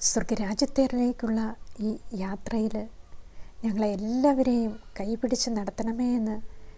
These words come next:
പരിശുദ്ധ മറിയത്തോട് നമുക്ക് യാചിച്ചുകൊണ്ട് ഈശോ മിശിഹായുടെ വാഗ്ദാനങ്ങൾക്ക് ഞങ്ങൾ യോഗ്യരാവാൻ സർവീസിൻ്റെ പരിശുദ്ധ ദൈവമാതാവേ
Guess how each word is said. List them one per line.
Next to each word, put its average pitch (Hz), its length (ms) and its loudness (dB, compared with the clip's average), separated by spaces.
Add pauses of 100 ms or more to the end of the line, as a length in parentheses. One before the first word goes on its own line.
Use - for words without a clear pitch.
(120)
പരിശുദ്ധ - 460 0
മറിയത്തോട് 226 680 2 (240)
നമുക്ക് 196 360 -4
യാചിച്ചുകൊണ്ട് 208 720 -2 (540)
ഈശോ 208 280 6
മിശിഹായുടെ 208 400 2
വാഗ്ദാനങ്ങൾക്ക് 220 840 0 (160)
ഞങ്ങൾ 196 240 -2 (120)
യോഗ്യരാവാൻ 208 640 0 (480)
സർവീസിൻ്റെ 208 600 2
പരിശുദ്ധ 208 460 0
ദൈവമാതാവേ 202 680 -2